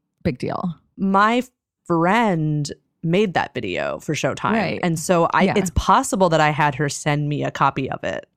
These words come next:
Speaker 2: And I
Speaker 1: Oh, yeah.
Speaker 2: would just
Speaker 1: You
Speaker 2: need
Speaker 1: need
Speaker 2: to
Speaker 1: to
Speaker 2: look
Speaker 1: find it.
Speaker 2: through all forty-seven hard drives I have to find it, which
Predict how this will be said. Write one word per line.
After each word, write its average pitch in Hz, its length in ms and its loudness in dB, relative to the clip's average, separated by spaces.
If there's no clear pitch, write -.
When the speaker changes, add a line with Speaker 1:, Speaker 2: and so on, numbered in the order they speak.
Speaker 2:
And 156 80 0
I 143 380 0
Speaker 1:
Oh, 190 80 2
yeah. 165 160 2
Speaker 2:
would 151 100 0
just 202 140 2
Speaker 1:
You 190 60 2
Speaker 2:
need 185 60 4
Speaker 1:
need 160 80 2
Speaker 2:
to 165 40 0
Speaker 1:
to 165 60 2
Speaker 2:
look 156 80 0
Speaker 1:
find - 20 -2
it. - 40 -2
Speaker 2:
through 160 260 2
all 147 260 4
forty-seven 151 680 0
hard 135 240 0
drives - 400 -6
I 147 140 -2
have - 380 -4
to - 200 -4
find 156 340 2
it, 131 220 -2
which 190 180 0